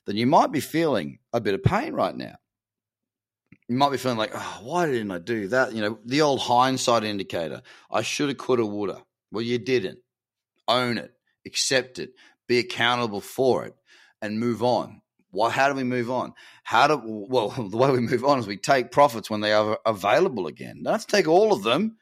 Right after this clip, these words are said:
but take at least the stake that you invested off. And if you've got the opportunity,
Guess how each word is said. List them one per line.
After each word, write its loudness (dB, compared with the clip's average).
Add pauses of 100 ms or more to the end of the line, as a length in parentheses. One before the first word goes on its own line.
(460)
but -6
take 2
at -6 (160)
least 0
the -4
stake 0
that -14
you -2
invested -4
off. 2
And -6
if -8
you've -12
got -2
the -2
opportunity, -2